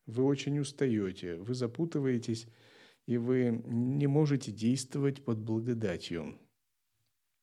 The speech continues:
Под благодатью можно действовать только если эго отдается Богу. Или если эго отступает,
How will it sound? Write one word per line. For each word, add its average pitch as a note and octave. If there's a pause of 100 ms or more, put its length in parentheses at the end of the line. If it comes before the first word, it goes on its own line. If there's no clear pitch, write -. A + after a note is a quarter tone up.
(200)
Под B2
благодатью B2+
можно A2+
действовать B2+
только C3
если A2+
эго B2
отдается G#2
Богу. E2 (1040)
Или G#2 (1200)
если B2
эго D3
отступает, A#2+